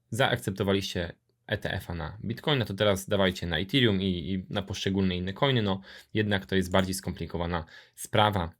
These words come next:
niż się wydaje. Dwudziesty trzeci maja jest ostatecznym terminem dla sec na podjęcie decyzji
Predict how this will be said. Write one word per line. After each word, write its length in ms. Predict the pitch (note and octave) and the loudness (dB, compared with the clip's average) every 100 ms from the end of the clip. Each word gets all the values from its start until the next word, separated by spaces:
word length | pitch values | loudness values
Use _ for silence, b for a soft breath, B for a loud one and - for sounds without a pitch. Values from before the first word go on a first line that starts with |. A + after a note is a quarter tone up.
| - | 0
niż 400 | G2 A#2+ A#2 - | 2 4 2 -2
się 360 | - G2 F#2+ - B B - | 0 4 4 0 B B -2
wydaje. 540 | G2+ G#2+ C3 D3+ D3+ A#2+ | 4 8 8 8 4 2
Dwudziesty 440 | - A2+ B2 B2 | -2 2 2 0
trzeci 240 | - - | -6 -4
maja 220 | G#2+ G#2 G2+ | 0 2 2
jest 240 | G2 - | 0 -2
ostatecznym 640 | - A2 - - A#2+ - F#2+ | -10 -6 -6 0 0 2 -2
terminem 380 | F#2+ G#2 F#2+ F2+ | 0 0 0 0
dla 100 | G2 | 2
sec 240 | E3+ - | 2 2
na 100 | C#3 | -2
podjęcie 400 | A2+ G2+ G2+ G2+ | 0 -2 0 0
decyzji 460 | F#2 - G#2 G2+ | -2 -4 -4 -4